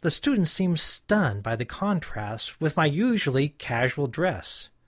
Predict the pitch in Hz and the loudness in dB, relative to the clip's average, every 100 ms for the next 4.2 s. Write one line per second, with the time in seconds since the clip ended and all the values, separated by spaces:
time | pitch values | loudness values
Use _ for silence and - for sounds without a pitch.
0 | _ - 147 196 143 123 131 113 104 110 | _ 0 4 6 4 2 0 0 -4 2
1 | 151 - 104 85 - _ _ _ _ _ | 2 2 -2 -10 -20 _ _ _ _ _
2 | _ _ _ _ _ _ _ _ _ _ | _ _ _ _ _ _ _ _ _ _
3 | - - 240 - 160 127 - 139 147 - | -14 2 4 4 2 0 0 2 2 0
4 | 113 101 | -4 -8